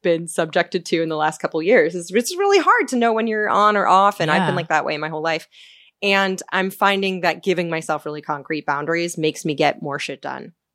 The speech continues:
Speaker 2: So
Speaker 1: than
Speaker 2: do you
Speaker 1: if I sit all day and half work.
Speaker 2: do you, like, not check your email after six?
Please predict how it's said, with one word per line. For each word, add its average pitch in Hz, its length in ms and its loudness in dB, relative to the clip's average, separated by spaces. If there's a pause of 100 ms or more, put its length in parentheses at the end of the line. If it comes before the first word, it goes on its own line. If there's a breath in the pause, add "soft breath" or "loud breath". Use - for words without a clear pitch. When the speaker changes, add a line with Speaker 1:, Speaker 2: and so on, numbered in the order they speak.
Speaker 2:
So - 220 2
Speaker 1:
than 175 100 -2
Speaker 2:
do 214 120 2
you 233 100 4
Speaker 1:
if 220 60 4
I 156 140 2
sit - 460 -6
all 151 180 -2
day 143 280 -2
and 143 260 -2 (560)
half - 260 -4
work. - 260 -10 (140)
Speaker 2:
do 220 140 2
you, 220 80 4
like, 190 280 2
not 165 440 4 (320)
check - 320 0
your 151 80 0
email 139 280 -2
after 151 260 0
six? - 460 -8